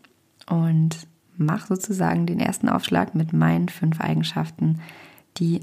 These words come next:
ein Positive Leader haben sollte. Fangen wir an mit der ersten Eigenschaft, das ist Authentizität. Für mich ist das ein ganz, ganz wichtiges Thema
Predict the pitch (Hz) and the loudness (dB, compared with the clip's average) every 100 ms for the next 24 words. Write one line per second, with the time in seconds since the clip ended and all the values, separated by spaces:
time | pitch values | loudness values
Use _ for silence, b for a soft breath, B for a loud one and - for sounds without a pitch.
0 | - 175 165 160 165 165 160 - - 156 | -6 -4 -2 -2 -2 -4 -4 -6 -2 0
1 | 160 160 156 156 160 151 160 - - - | 2 2 2 0 -2 -2 -2 -2 -6 -8
2 | - _ _ _ _ B B B B B | -20 _ _ _ _ B B B B B
3 | - 180 185 - 190 180 160 165 156 160 | -4 0 2 2 2 4 2 2 0 0
4 | - 156 - 156 160 170 - - - 160 | 0 -2 0 -2 -2 -2 -4 -6 -4 -4
5 | - 165 160 160 - - 165 160 - 160 | -2 0 0 -2 -6 0 0 2 0 0
6 | 156 156 - 160 - - - - _ _ | 0 -4 -6 -6 -4 -4 -6 -16 _ _
7 | _ _ B B B B - 170 202 202 | _ _ B B B B -2 4 4 4
8 | - 165 165 160 - 147 160 160 - 160 | 2 2 2 0 2 2 4 2 2 2
9 | 160 165 - 160 160 160 - 160 160 156 | 2 -4 -4 -2 -2 -2 0 2 4 2